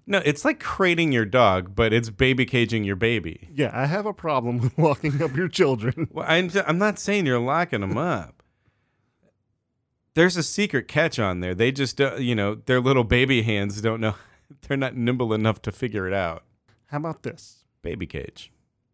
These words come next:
Speaker 2: Not baby cage.
Speaker 1: Okay. Pennywise.
Speaker 2: What if
Speaker 1: Mm-hmm.
Speaker 2: you slowly move their bed?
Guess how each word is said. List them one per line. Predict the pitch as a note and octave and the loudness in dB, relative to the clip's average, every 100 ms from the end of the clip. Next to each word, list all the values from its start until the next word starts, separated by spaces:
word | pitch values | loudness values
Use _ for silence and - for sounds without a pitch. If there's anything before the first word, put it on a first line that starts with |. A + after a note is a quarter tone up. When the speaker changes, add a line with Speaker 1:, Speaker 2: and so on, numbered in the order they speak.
| _ _ _ _ _ _ - | _ _ _ _ _ _ -12
Speaker 2:
Not | G3 D3+ | -10 -8
baby | A#2 G#2+ | -10 -12
cage. | - - _ _ - | -18 -20 _ _ -12
Speaker 1:
Okay. | F#2 C#2 B1+ _ _ _ _ _ | -8 -8 -12 _ _ _ _ _
Pennywise. | - G#2 E2 D#2+ - _ _ _ _ | -6 -4 -6 -8 -16 _ _ _ _
Speaker 2:
What | C3+ F#3+ _ | -8 -8 _
if | C#3 A2 A2+ - - _ _ _ _ G2 | -8 -8 -8 -16 -20 _ _ _ _ -12
Speaker 1:
Mm-hmm. | F2+ E2 E2 C3+ _ _ _ _ _ _ _ _ _ _ _ _ B2 | -10 -10 -10 -14 _ _ _ _ _ _ _ _ _ _ _ _ -10
Speaker 2:
you | B2 | -8
slowly | A#2 - B2 B2 B2 C#3+ D#3 | -8 -8 -4 -2 -2 -2 -4
move | D3+ D#3 E3 | -4 -6 -8
their | F3 | -8
bed? | - F#3+ - - | -8 -10 -10 -14